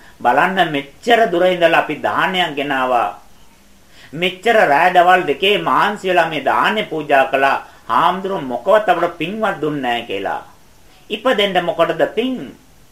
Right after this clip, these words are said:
පින් ලැබුණාම, කුසල් ලැබුණාම දිව්‍ය ලෝකෙ ඉපදෙනවා. පව් ලැබුණාම, අකුසල ලැබුණාම සතර අපායේ තිරිසන් ලෝකවල, මනුලෝකවල ඉපදෙනවා. එහෙනම් කුසල්,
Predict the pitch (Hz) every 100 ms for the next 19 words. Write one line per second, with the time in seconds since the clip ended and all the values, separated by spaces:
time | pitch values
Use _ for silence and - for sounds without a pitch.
0 | _ _ - _ - - - 233 285 320
1 | 214 202 180 170 170 165 151 131 - -
2 | - 208 247 262 208 175 175 165 165 151
3 | 170 233 226 196 156 - 190 196 175 160
4 | 151 127 - - _ _ _ _ _ -
5 | 180 214 277 202 180 175 170 170 - 220
6 | 220 220 180 147 175 175 165 160 147 147
7 | 185 175 127 - 180 170 151 139 123 -
8 | - 170 214 214 190 175 170 160 151 143
9 | 135 190 214 202 156 151 143 139 - 170
10 | 156 139 131 113 - - - 131 180 180
11 | 160 - - 180 233 254